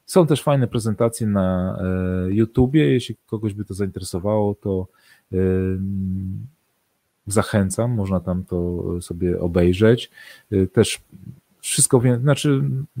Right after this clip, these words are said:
na nieszczęście jest to wszystko w języku, e, marynarskim, czyli w języku angielskim i trzeba się, mm, troszeczkę pochylić nad tym,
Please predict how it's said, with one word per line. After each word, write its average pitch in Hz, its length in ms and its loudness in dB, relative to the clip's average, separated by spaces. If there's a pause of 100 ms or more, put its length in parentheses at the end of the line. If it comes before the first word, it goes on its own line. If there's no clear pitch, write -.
(300)
na 131 140 4
nieszczęście 139 600 6
jest 101 160 4
to 98 60 -4
wszystko 107 280 -2
w 98 60 -2
języku, 101 500 2 (600)
e, 92 720 2
marynarskim, 104 760 4
czyli 101 420 2
w 95 40 0
języku 95 400 0
angielskim 95 720 0 (560)
i 117 60 -8
trzeba 107 320 0
się, - 180 0
mm, 95 640 -2
troszeczkę 90 440 -10
pochylić 85 520 -6
nad 80 240 -6
tym, 78 200 -8